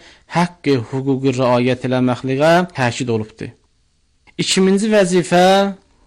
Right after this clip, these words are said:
hüquq-i müştərəki riayət eləməklikdir. Əzai xanavadə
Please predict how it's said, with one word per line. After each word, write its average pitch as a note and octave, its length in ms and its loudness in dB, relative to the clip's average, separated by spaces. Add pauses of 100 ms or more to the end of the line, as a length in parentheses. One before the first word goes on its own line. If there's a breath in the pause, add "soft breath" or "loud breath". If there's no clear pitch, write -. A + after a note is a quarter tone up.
(840)
hüquq-i F#3+ 520 2
müştərəki C#3+ 840 0
riayət C3+ 520 2
eləməklikdir. A#2+ 800 -4 (420)
Əzai G3 540 4
xanavadə C#3+ 1160 2